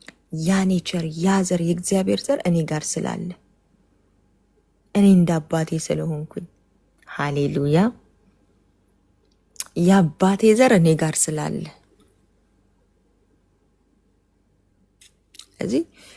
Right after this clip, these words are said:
እኔ ብሞት ለዚህ ጉዳይ ይቅርታ ማድረግ አልችልም ማለት አልችልም። ለምን? አባቴ ይቅር የሚል አምላክ ነው።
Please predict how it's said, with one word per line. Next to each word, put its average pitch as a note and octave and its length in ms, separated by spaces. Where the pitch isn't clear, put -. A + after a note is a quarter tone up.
እኔ F#3+ 240
ብሞት A#3+ 560
ለዚህ G3 340
ጉዳይ G#3+ 300
ይቅርታ G3 480
ማድረግ F3+ 360
አልችልም F3+ 600
ማለት - 400
አልችልም። - 440
ለምን? F3 340
አባቴ F3+ 560
ይቅር G#4+ 280
የሚል A#3 340
አምላክ G#3 480
ነው። G#3 160